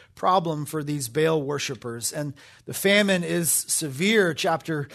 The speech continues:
eighteen, verse two says, "It was really bad. But God's gonna send rain again." And before he does, he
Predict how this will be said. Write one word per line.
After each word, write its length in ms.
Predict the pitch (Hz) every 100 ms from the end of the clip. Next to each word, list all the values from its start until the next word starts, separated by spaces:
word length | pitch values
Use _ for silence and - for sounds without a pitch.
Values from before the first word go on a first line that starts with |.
| - - -
eighteen, 480 | 185 190 190 180 165
verse 280 | 160 151 -
two 300 | - 202 196
says, 600 | - 147 127 120 - -
"It 120 | 165
was 260 | 160 151 127
really 580 | 127 160 185 202 185 165
bad. 600 | 151 160 156 123 117 120 _ _ _ _ _ _ _ _ _ _ _ -
But 100 | 120
God's 320 | 160 156 147
gonna 220 | 147 147
send 320 | 135 - 143 131
rain 300 | 139 147 135
again." 420 | 113 156 165 127
And 80 | 123
before 300 | 123 170 143
he 100 | 131
does, 520 | 160 185 170 156 -
he 220 | 151 139